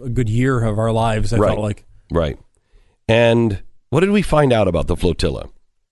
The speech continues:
Speaker 2: What wa-, what was, what was everyone else saying about the flotilla? Do you remember?
Speaker 1: Oh, it was a ragtag group of, of wonderful people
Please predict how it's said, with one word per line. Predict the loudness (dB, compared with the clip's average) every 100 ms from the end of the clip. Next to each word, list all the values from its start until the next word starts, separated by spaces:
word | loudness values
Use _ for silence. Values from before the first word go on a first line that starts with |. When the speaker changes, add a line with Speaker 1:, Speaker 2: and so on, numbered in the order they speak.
| _ _ _ _ -6
Speaker 2:
What | -2
wa-, | -2 2
what | 4 6
was, | 4 2 -6 -2
what | 2 2
was | 2
everyone | 2 2 4 2 2 2
else | 2 0
saying | -2 0 0 0
about | -2 -4
the | -4
flotilla? | -4 -4 -4 -6 -6
Do | -4
you | 0
remember? | 0 -2 -8 -4
Speaker 1:
Oh, | 0 0 -2
it | -2
was | -4 -2
a | -2
ragtag | -2 -2 -2 -2 -2 -2 -4
group | -4 -2 -4 -6 -18 -20 _ _ _ _
of, | -4 -2 -2
of | -4 -4 -4
wonderful | -2 0 0 -2 -2 -4
people | -2 -2 -2 -2 -4